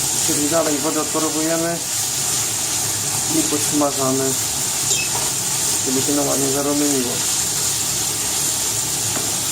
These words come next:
I będziemy to wszystko później podsmażać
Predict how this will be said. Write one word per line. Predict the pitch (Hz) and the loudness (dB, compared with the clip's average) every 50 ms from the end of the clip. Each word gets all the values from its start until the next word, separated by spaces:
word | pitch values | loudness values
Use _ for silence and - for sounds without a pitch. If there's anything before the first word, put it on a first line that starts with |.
| - - - - - - - - - - - - - - - - - - - - - - | -2 -2 -2 -2 -2 -2 -2 -2 -2 -2 -2 -2 -2 -2 -2 0 0 0 0 0 0 0
I | - | 0
będziemy | 160 156 170 165 | 2 2 2 2
to | 156 - 160 | 2 0 0
wszystko | 160 165 151 - - 165 156 139 131 - - - - - - - - - - - - | 0 0 0 2 2 2 0 0 -2 -4 -2 -2 -2 0 0 0 0 0 0 0 2
później | 156 156 151 151 151 151 147 143 139 - - - - - - - - - - - - - - - - - - - - - - - - - - - - - - - - - | 4 4 4 4 4 4 4 4 2 0 -2 -2 -2 -2 -2 -2 -2 -2 -2 -2 -2 -2 -2 -2 -2 -2 -2 -2 -2 -2 -2 0 0 0 0 0 0 0 0 -2 0 0
podsmażać | 156 147 143 - 165 160 160 151 143 147 147 - | 0 0 2 2 4 4 4 4 4 2 2 0